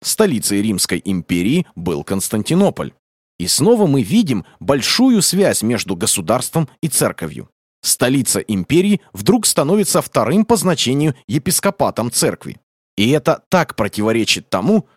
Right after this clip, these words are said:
что создал Иисус и чему он учил. Итак,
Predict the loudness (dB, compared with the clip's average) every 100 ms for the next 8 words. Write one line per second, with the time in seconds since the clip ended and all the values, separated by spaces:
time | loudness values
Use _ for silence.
0 | -10 -4 0 0 0 0 0 0 0 -2
1 | 0 0 0 -2 -6 _ -2 0 2 0
2 | 0 -2 0 -2 -2 -6 -18 _ _ _
3 | _ _ _ _ _ _ _ _ _ _
4 | 0 0 0 -4 -6